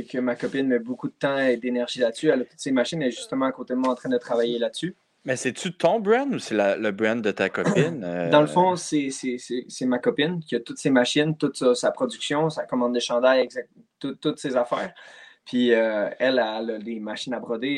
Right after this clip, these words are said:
Speaker 1: elle a des machines à, à, de couture, elle a des machines de, de, de printing, et cetera.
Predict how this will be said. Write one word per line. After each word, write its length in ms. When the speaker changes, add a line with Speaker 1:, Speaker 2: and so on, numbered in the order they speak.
Speaker 1:
elle 80
a 60
des 120
machines 440
à, 240
à, 380
de 120
couture, 440
elle 100
a 40
des 120
machines 440
de, 140
de, 160
de 140
printing, 500
et 20
cetera. 440